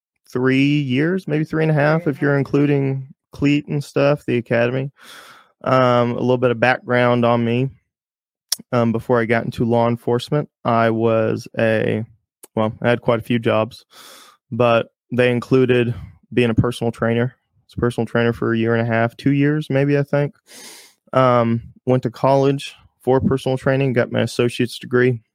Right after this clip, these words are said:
Speaker 1: in fitness and health, um, with a minor in business. So a lot of good stuff there.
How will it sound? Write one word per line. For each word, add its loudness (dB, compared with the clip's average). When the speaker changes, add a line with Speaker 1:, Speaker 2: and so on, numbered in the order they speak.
Speaker 1:
in 2
fitness -2
and -4
health, -2
um, 2
with -2
a -2
minor 0
in -4
business. -4
So 0
a -10
lot 4
of -4
good 0
stuff -2
there. 0